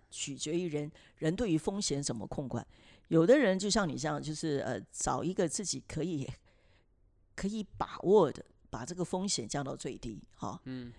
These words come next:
Speaker 1: 那有一种风险控管就是说，我要一试再试，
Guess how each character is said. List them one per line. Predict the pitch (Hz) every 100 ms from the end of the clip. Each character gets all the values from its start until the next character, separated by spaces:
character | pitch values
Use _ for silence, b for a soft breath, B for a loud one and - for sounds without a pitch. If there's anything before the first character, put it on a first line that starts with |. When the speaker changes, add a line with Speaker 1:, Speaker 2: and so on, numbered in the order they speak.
| b
Speaker 1:
那 | - 277
有 | 202 160
一 | 240
种 | 262 147
风 | 147 185
险 | 170
控 | 147
管 | 170 143
就 | 156
是 | 151
说， | 143 b b -
我 | 285
要 | 339
一 | 294 320
试 | - 415
再 | - 330 247
试， | - 302